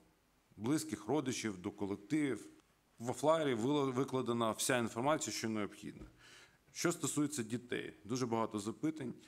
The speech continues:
Кожен громадянин м, повинен мати паспорт біометричний для виїзду по безвізу. Якщо, е, у батьків є біометричні, е, документи, а у дитини є ще або старий проїзний документ дитини, або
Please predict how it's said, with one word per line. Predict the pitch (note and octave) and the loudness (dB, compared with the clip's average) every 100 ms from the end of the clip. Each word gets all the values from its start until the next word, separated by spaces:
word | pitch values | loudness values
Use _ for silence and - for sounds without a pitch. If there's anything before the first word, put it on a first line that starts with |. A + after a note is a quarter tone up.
| - - _ _ _ - | -20 -20 _ _ _ 0
Кожен | D#3 D#3+ C3 A#2 | 2 4 2 2
громадянин | B2 B2 A#2 A2 G#2 A2+ A#2+ - | 2 2 2 2 2 0 -4 -8
м, | G#2 - G#2+ | -10 -10 -8
повинен | - B2 C3+ A2+ | -2 0 2 2
мати | G#2 G#2 A#2+ B2+ D#3 D3+ - - _ _ _ | 2 4 2 2 -2 -6 -10 -20 _ _ _
паспорт | - A#2+ B2 - C3 - - | 4 4 4 0 -6 -8 -2
біометричний | A#2 A#2+ G#2+ C3+ C#3 B2 | 0 0 0 0 0 -2
для | F#2 G#2 | 0 2
виїзду | A2+ C#3 A2+ | 2 2 0
по | - - C3+ | -2 2 0
безвізу. | G2+ F#2 D3 B2 G#2 B2 G#2+ F2 - - - | 2 2 2 2 0 0 0 -2 -6 -8 -4
Якщо, | G2+ A2 - E3 C3 - | -2 2 4 4 4 0
е, | A#2+ A2+ G#2+ G2+ G2 - | 0 2 4 4 2 0
у | B2+ G#2+ | -2 -2
батьків | - G#2 C3+ - D3 F#2 - - - _ - _ _ - | -2 0 0 0 0 0 -4 -18 -20 _ -20 _ _ -10
є | G#2 B2 A#2 F#2 | -4 0 0 0
біометричні, | A#2+ A#2 C#3+ C#3 - | 0 0 0 -2 -2
е, | G#2 G#2 G#2 G2 | -2 -2 -4 -4
документи, | G#2 - A#2 G2+ F2 E2+ D2 - | -4 -2 0 0 -2 -8 -10 0
а | A#2 A#2+ G#2+ | 4 6 4
у | - C3 A#2+ | 2 -4 -2
дитини | G#2 B2 D3+ B2+ G#2 F2+ - - | -2 0 2 2 2 -2 -8 -8
є | A2 B2 | -2 0
ще | A#2+ A#2+ | 2 2
або | A2 A2 A2+ | 4 4 0
старий | - C3 C3 | 0 2 2
проїзний | B2 A#2 G#2 A2 | 2 0 0 0
документ | G#2+ A2 A2+ G#2+ | 0 0 0 0
дитини, | G#2+ G#2 F#2+ | -2 -2 -2
або | - G2 G#2+ C#3 B2 | 0 0 2 2 2